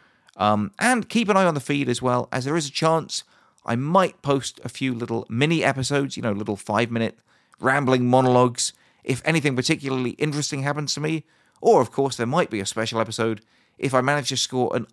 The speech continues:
unbelievably famous guest, and I just can't wait a second longer to share it with you.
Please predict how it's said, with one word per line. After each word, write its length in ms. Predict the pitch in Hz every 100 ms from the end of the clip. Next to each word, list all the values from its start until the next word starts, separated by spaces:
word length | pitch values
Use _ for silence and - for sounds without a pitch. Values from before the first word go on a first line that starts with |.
| -
unbelievably 880 | 175 170 131 143 165 190 135 117 107
famous 360 | 110 101 98
guest, 400 | - 113 - - _ _ _ -
and 100 | 110
I 40 |
just 280 | 104 117 -
can't 360 | - 156 143 -
wait 220 | 127 -
a 60 | 110
second 380 | - 120 120 110
longer 240 | 110 107
to 60 | 104
share 260 | - 110
it 100 | 92
with 120 | 92 87
you. 160 | 85